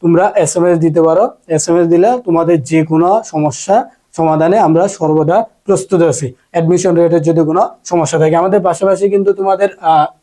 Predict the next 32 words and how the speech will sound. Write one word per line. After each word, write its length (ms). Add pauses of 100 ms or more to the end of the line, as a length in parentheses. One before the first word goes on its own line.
(220)
রাবি, 520 (320)
পরে 180
হচ্ছে 320
তোমার 280 (400)
আহ, 180
জগন্নাথের 880
পাশাপাশি 460
অন্যান্য 420
এক্সাম 320
ব্যাচ 220
চলতেছে, 400
ওইগুলা 320
তোমরা 220
দেখতে 300
পারো। 140
জিকে 240
এর 100
জন্য 260
তোমরা 240 (380)
জিকে 220
আলটিমেট 460
প্র্যাকটিস, 440 (100)
জিকে 260
আলটিমেট 360
সাজেশন 500
বই 140
আছে, 240 (200)
ওইটা 220 (220)
দেখে 200
নিতে 240
পারো। 200 (200)
তো 80